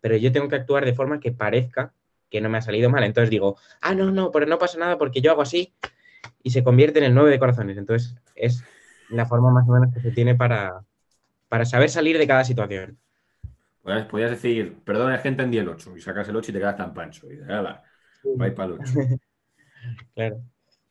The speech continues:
Speaker 2: Y luego, parece que lo de ser mago, pues, a la gente le parece, "Uy, qué guay, haciendo magia".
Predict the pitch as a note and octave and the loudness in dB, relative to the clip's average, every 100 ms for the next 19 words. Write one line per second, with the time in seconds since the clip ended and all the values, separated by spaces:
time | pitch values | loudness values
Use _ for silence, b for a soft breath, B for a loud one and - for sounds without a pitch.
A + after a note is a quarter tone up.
0 | - _ - A2 A2 A#2+ G2 F2+ F#2 F2+ | -20 _ -10 -6 -2 -2 0 -2 -2 -4
1 | F2 G2+ A2+ C3 C3+ B2 A2 F2+ D#2+ - | -6 -8 -6 -4 -2 -2 -2 -4 -10 -18
2 | - F2 F#2 G#2 G2+ A2+ G#2 A2 - - | -16 -10 -10 -8 -6 -8 -8 -8 -10 -20
3 | - _ - _ _ _ _ E2+ E2+ - | -20 _ -20 _ _ _ _ -16 -14 -8
4 | G2+ G2+ F#2+ F#2 F2+ F#2 A2 A2+ G2+ G#2 | -8 -6 -8 -8 -10 -8 -6 -6 -6 -4
5 | G#2+ - G2+ G2 G#2 F2 E2 E2 | -4 -6 -8 -8 -10 -12 -16 -18